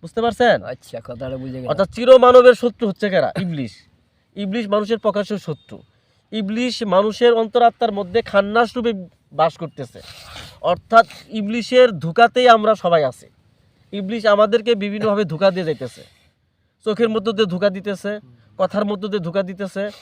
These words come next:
Speaker 1: কানের মধ্য দিয়ে ধোঁকা দিতেছে, নাকের মধ্য দিয়ে ধোঁকা দিতেছে, অন্তরাত্মার মধ্য দিয়ে ধোঁকা দিতেছে এবং খারাপ লজ্জা স্থানের মধ্য দিয়ে ধোঁকা দিতেছে।
Speaker 2: সব জায়গাতে।
Speaker 1: হাত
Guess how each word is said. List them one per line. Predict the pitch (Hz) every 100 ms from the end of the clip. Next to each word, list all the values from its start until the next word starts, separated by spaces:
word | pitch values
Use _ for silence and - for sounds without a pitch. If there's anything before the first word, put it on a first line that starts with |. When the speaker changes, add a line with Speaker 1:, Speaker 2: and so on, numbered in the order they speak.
| _ -
Speaker 1:
কানের | 208 220 220
মধ্য | 190 170
দিয়ে | 190
ধোঁকা | 185 170 196
দিতেছে, | 185 208 190 214 - _ _
নাকের | 131 165 202 233
মধ্য | 196 170
দিয়ে | 185
ধোঁকা | 175 185
দিতেছে, | 196 190 196 214 220 - _ _
অন্তরাত্মার | 190 208 226 214 - 220
মধ্য | 180 185
দিয়ে | 196
ধোঁকা | 165 170
দিতেছে | 185 190 196 196 208 _ _
এবং | 165 175 190 185 -
খারাপ | - 220 214
লজ্জা | 220 196 220
স্থানের | - 190
মধ্য | 190 180
দিয়ে | 190 185
ধোঁকা | 143 156
দিতেছে। | 139 120 110
Speaker 2:
সব | - 196
জায়গাতে। | 170 156 - 101 -
Speaker 1:
হাত | - 170